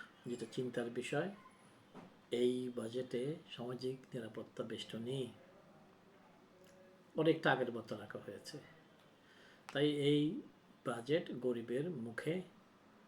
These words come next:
হাসি আনবে না। তারপরে আসে এডিবি।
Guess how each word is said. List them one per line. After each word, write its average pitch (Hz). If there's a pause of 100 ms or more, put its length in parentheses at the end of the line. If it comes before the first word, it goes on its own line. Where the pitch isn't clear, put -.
(440)
হাসি 147
আনবে 120
না। 104 (2250)
তারপরে 143
আসে 135 (800)
এডিবি। 131